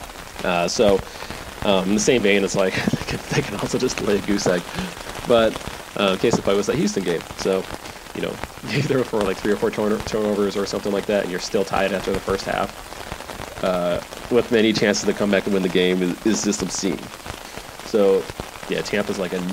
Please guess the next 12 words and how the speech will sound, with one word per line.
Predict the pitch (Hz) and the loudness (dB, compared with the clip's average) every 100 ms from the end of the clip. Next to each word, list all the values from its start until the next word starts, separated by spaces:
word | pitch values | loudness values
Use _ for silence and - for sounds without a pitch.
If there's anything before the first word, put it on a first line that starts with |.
| - - | -6 -2
Tampa's | 160 160 117 | 2 2 2
like | 101 | -2
a | |
nuke. | 90 92 90 - - | -2 -2 -4 -4 -6
Just, | 107 - - | -6 -6 -8
just | 131 - | -6 -2
watch | 95 87 | -2 -2
out | 87 | -4
for | - | -4
them. | 85 82 87 | -4 -4 -4
And | 107 | 2
I | 104 | 2